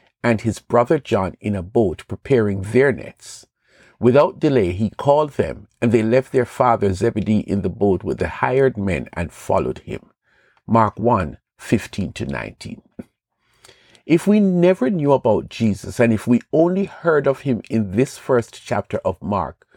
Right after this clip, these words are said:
we would soon realize that Jesus was different, that he was more than the average man. So here is Jesus, the man from Nazareth,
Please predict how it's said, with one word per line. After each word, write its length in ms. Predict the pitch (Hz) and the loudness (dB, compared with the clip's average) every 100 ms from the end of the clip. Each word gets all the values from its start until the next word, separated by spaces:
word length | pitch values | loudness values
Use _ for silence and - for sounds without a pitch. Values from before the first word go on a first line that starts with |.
| _ - - - | _ -20 -20 -4
we 200 | 135 170 | 0 2
would 200 | 151 139 | 2 0
soon 440 | - - 208 220 208 | -2 -2 0 0 2
realize 500 | 151 123 98 101 95 | 2 2 2 0 0
that 220 | 80 87 | -2 -4
Jesus 520 | - 120 101 107 - | -2 -2 0 -4 -4
was 200 | 95 92 | -4 -2
different, 480 | 127 135 82 - _ _ _ _ - | -2 -2 -6 -16 _ _ _ _ -2
that 160 | - | 0
he 120 | 135 160 | 0 0
was 280 | 147 110 | 0 2
more 340 | 107 127 175 185 | 0 2 2 2
than 220 | 156 117 | 2 0
the 160 | 101 - _ - | -2 -4 _ -4
average 520 | 92 101 98 87 - | -4 -2 -8 -8 -6
man. 400 | 127 123 - - _ _ _ _ _ _ _ _ _ _ - | -6 -6 -10 -20 _ _ _ _ _ _ _ _ _ _ -2
So 200 | - 175 | 0 2
here 240 | 196 233 | 2 0
is 160 | 262 - | -2 -6
Jesus, 560 | 117 104 - 90 - | -4 -4 -4 -10 -10
the 120 | 101 | -4
man 280 | 120 147 175 | 0 2 2
from 260 | 180 139 113 | 0 0 0
Nazareth, 560 | 113 95 - - - | 0 -2 -6 -12 -16